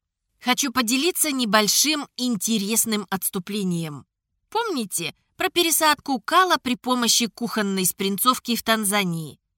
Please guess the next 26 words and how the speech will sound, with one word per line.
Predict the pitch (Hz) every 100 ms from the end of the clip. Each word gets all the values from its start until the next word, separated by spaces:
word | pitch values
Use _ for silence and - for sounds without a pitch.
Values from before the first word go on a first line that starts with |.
| _
Что | - - 233 185
ж, | - _ _ -
верите | 214 240 254 220 214 196
или | 196 190 190
нет, | 240 339 -
а | - 214
это | 294 311 269 269 - _ -
не | 262 262
так | - 294 277
уж | 247
и | 254
необычно. | 226 220 208 175 175 - 185 170 - _ _ _ _
Пересадка | - 190 349 381 320 294
кала — | 381 392 214
хорошо | - 202 202 359
зарекомендовавший | 339 277 240 220 196 196 285 - 254
себя | 233 214 202
метод | 196 180 151
лечения, | 170 160 214 262 247 180 165
при | 175
котором | 202 208 330 302 269 - - _ -
новые | 190 294 262 226
бактерии | 190 180 - 247 262 240 226
и | - 208
микробиом | 214 190 180 165 208 294 247
проникают | 202 185 170 233 262 233